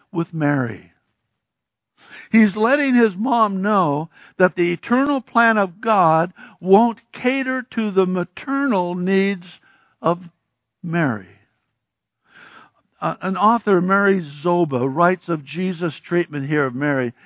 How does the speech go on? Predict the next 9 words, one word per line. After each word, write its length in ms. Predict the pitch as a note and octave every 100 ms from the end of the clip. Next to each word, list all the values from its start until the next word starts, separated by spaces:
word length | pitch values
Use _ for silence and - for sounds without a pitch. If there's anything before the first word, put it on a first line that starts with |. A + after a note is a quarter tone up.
| - -
and 180 | E3+ F3+
she 220 | - C4
says 380 | A#3 G3 F3 D#3
it 120 | D#3+ _ _
pretty 200 | F#3 F#3+
plainly. 600 | - E3+ E3 D#3 C3+ G#2+ - _ _ _ _
She 260 | - G3 F3+
asks 320 | F3 F3+ -
this, 300 | F3 C3